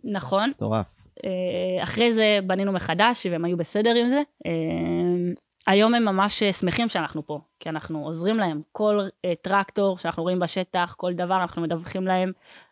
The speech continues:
Speaker 1: אה, שולחים להם מיקום, מצלמים, אנחנו עובדים איתם בשיתוף פעולה.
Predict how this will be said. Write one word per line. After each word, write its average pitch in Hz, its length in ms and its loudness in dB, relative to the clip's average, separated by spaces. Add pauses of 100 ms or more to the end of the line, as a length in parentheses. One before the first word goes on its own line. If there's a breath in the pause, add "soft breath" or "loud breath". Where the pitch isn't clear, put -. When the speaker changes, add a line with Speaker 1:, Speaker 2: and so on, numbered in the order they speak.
(180 soft breath)
Speaker 1:
אה, 170 60 0
שולחים 175 280 -2
להם 190 160 4
מיקום, 190 380 0
מצלמים, 180 480 0
אנחנו 170 180 -2
עובדים 175 200 -2
איתם 185 200 -4
בשיתוף 180 300 -6
פעולה. 180 380 2